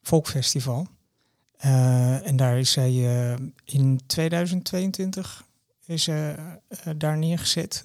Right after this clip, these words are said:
eh, terwijl ze nog steeds aan het re-, revalideren was, eh, van die, eh, herseninfarct. En, ehm, ja,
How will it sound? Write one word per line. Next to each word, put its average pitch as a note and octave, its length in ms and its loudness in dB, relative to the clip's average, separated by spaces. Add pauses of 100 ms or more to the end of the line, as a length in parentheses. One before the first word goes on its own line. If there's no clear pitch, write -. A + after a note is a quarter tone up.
eh, F3 180 -4
terwijl E3+ 400 0
ze F3 100 0
nog D#3+ 160 0
steeds E3 340 0
aan D3 140 -4
het C#3+ 320 -2 (320)
re-, C#3+ 180 2 (140)
revalideren D3 640 2
was, F3+ 300 -2
eh, C#3+ 300 -6 (340)
van C#3+ 240 -2
die, C3+ 380 0
eh, C3+ 120 0 (960)
herseninfarct. - 840 0 (640)
En, C#3 380 2
ehm, C3+ 300 0 (1700)
ja, C3+ 380 -2